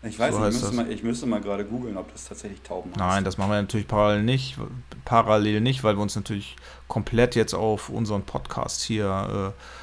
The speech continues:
Speaker 2: konzentrieren, ne? Das hört man sonst, wenn du unkonzentriert, äh, und oberflächlich bist. Das
Speaker 1: Ja,
Speaker 2: wollen wir
Speaker 1: absolut.
Speaker 2: natürlich, ähm, auch nicht. Und
Speaker 1: Nein,
Speaker 2: wie war denn
Speaker 1: aber das
Speaker 2: das,
Speaker 1: klingt,
Speaker 2: äh,
Speaker 1: das, aber es klingt so, das klingt so, als wärst du nebenbei schon am Googeln.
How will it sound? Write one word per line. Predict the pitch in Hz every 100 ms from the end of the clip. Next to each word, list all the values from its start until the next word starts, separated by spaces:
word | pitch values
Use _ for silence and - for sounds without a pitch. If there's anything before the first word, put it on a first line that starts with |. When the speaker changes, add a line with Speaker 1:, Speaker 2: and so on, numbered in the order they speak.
| - - -
Speaker 2:
konzentrieren, | - 110 110 104 - 123 110 95
ne? | 117 202 208
Das | - - - - -
hört | 117 123
man | 107
sonst, | 98 101 110
wenn | 101
du | 101
unkonzentriert, | 82 117 113 101 104 98 - 101 98 -
äh, |
und | 95 98 92 95 101
oberflächlich | 107 104 92 101 98 110 101
bist. | - - - - - - -
Das | 156
Speaker 1:
Ja, | 151
Speaker 2:
wollen | 127
wir | 98 92
Speaker 1:
absolut. | 92 92
Speaker 2:
natürlich, | 95 - 95 92 -
ähm, | - 95 92 -
auch | 107 104
nicht. | 104 - - - - - - -
Und | 123 131
Speaker 1:
Nein, | 127 123
Speaker 2:
wie | 131
war | 135 139
denn |
Speaker 1:
aber | 127
das | 123 123
Speaker 2:
das, |
Speaker 1:
klingt, | 127 117 113
Speaker 2:
äh, | 107
Speaker 1:
das, | 104 -
aber | 113
es | -
klingt | 139 180
so, | 143 147
das | 117 110
klingt | 131 -
so, | 135
als | 127 110
wärst | 113 110
du | 131
nebenbei | 139 123 107 117
schon | 113
am | 107
Googeln. | 107 135 107